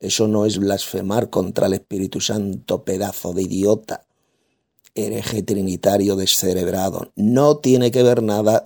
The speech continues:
repito, con la blasfemia contra el Espíritu Santo. Hombre, si decimos, si yo dijera que Jesús expulsaba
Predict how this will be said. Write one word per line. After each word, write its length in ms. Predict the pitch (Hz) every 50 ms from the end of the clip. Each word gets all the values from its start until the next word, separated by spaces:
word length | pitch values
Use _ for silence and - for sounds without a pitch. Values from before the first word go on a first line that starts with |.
| -
repito, 640 | - - 110 120 120 104 - 110 107 - 113 104 -
con 140 | - 101 92
la 60 | 90
blasfemia 540 | 85 87 90 - - 113 110 110 123 123 117
contra 360 | 117 107 104 87 - 90 85
el 40 | 87
Espíritu 440 | 85 - - - 95 92 - -
Santo. 340 | - - - - - - - _ - - - - - -
Hombre, 380 | - 92 95 101 117 117 - - - - -
si 240 | - - - - 107
decimos, 540 | 98 101 92 - 113 107 110 117 123 120 -
si 100 | 107 104
yo 100 | 113 117
dijera 500 | 120 120 117 135 143 143 139 127 - - - - - - _
que 160 | - - 117 107
Jesús 260 | 123 110 123 120 120
expulsaba 800 | 131 127 - 139 135 127 117 - 147 139 135 123 107 - -